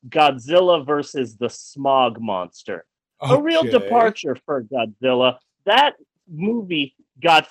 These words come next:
Speaker 1: forty percent of the vote. So, next week, we will be doing the two thousand and seventeen professional wrestler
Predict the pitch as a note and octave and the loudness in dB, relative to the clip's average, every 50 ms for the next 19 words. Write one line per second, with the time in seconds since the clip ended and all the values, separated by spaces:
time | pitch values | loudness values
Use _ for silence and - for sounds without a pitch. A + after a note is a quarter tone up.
0 | _ _ G#3+ G#3 G#3+ G#3+ G#3 G#3 F#3+ - - F3+ - - F#3 E3 D#3 D#3 C#3 C#3 | _ _ 2 4 4 2 2 -2 -6 -6 -6 -6 -6 -4 -4 -4 -4 -4 -4 -4
1 | C3+ A#2+ A#2+ A#2 G2 F2+ - - _ _ _ _ _ _ _ _ _ - - - | -6 -4 -2 -2 -2 -2 -4 -8 _ _ _ _ _ _ _ _ _ -20 -16 -2
2 | - C#4+ C4+ C4 A#3+ F#3+ D3 - - _ _ _ - D3 F#3+ B3 D4 D4+ - - | 2 4 6 8 8 6 4 2 -2 _ _ _ -8 -4 -2 0 -2 -2 -4 -8
3 | - A#3+ G3+ A3+ B3 A3 E3 - - - _ C3+ D3+ A3+ C4+ D4+ D4 D4+ D4+ C#4 | -12 -8 -6 -4 -4 -4 -4 -6 -8 -14 _ -10 -6 -4 -4 -2 -2 -2 -2 -2
4 | G#3+ C4 A#3+ G3 E3+ F3+ B3 C4 A#3+ G#3 D#3+ A2 F2 - _ _ _ _ _ _ | -2 -4 -4 -4 -2 0 2 4 4 4 2 0 -2 -8 _ _ _ _ _ _
5 | _ _ _ _ _ _ _ _ _ _ _ _ _ _ _ _ _ _ _ _ | _ _ _ _ _ _ _ _ _ _ _ _ _ _ _ _ _ _ _ _
6 | _ - A#2 C3 - - - C4 D4+ D#4+ - - C4+ B3+ C4 C#4 C#4+ B3+ C4+ B3 | _ -6 -4 -4 -4 0 0 2 2 2 2 2 2 4 4 4 4 2 0 -2
7 | A3+ F3 D#3+ D#3 - - - C4+ C4 C4+ C4 B3 B3 A3+ G#3+ A3 - - B3 B3 | -2 -4 -4 -6 -10 -2 2 2 4 4 4 2 0 0 -2 -6 -10 -8 -6 -4
8 | B3 B3 B3 A#3+ A#3+ A#3+ A3 - - _ _ _ _ G#3 F#3+ F3 - - A#3+ B3+ | -4 -2 -2 -2 -4 -4 -6 -10 -14 _ _ _ _ -6 -6 -4 -2 -2 -2 -2
9 | B3 - - C4 A3+ G#3+ G#3 F3+ F3 F3+ G#3 A#3+ B3+ - - - A#3 G#3+ G#3+ G#3 | -2 -4 -4 -4 -2 -2 -2 -2 0 0 0 0 0 -2 -6 -10 -6 -4 -2 0
10 | G3+ F#3+ F3 E3 | 0 -2 -4 -6